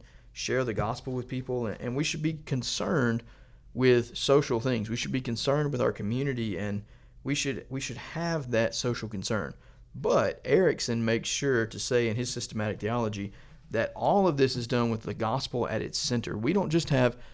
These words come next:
social concern just for the sake of social concern. We have social concern for the gospel.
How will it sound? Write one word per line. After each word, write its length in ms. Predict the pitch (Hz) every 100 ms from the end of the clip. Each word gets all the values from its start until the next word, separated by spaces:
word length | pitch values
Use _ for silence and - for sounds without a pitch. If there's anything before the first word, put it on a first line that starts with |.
| - -
social 500 | - 135 139 - 127
concern 800 | 120 104 107 143 139 120 113 101 - - -
just 300 | 123 127 151
for 120 | - 131
the 100 | 113
sake 260 | 123 113
of 120 | 107
social 320 | - 113 107 101
concern. 600 | 92 - 139 139 101 110 - - -
We 160 | 120 160
have 240 | 170 135
social 280 | - 131 127
concern 600 | 117 110 - 117 107 107 - - - - - -
for 220 | - 117
the 80 | 101
gospel. 560 | 107 107 104 - -